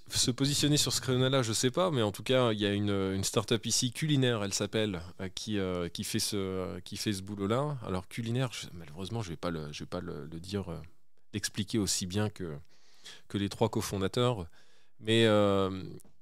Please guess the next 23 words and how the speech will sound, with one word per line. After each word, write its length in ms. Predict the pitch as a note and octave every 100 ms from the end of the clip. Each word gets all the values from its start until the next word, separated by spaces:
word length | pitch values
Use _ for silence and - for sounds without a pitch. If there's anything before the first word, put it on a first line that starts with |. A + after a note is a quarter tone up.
| G#2+
les, 280 | G2 G2 F2
les, 260 | A2+ A#2 A2+
les 140 | A#2
grands 180 | A2 A#2
chefs, 340 | - A#2+ -
euh, 360 | G#2+ G2 F#2+ G2
créent 380 | - - A2 A2
des, 540 | G2 F#2 F#2 F2+ F2 E2 F2 -
des 120 | F2+
grands 120 | F2
chefs 280 | F#2+ G2+ F#2
de 80 | F2+
restaurants, 560 | F#2 F#2+ - G2 G#2 - - - - - F#2
euh, 80 |
dans 120 | F#2 F#2
les 80 |
restaurants, 440 | F#2 F2+ F#2+ F2+ G2+
créent 220 | - G2+
des, 180 | F2 E2+
euh, 220 | E2 D#2 F2+ G2+
des 180 | F2+ E2+
œuvres 420 | G2 F#2+ E2 E2
gastronomiques. 840 | E2+ E2+ - G2 F2+ F2+ B2 -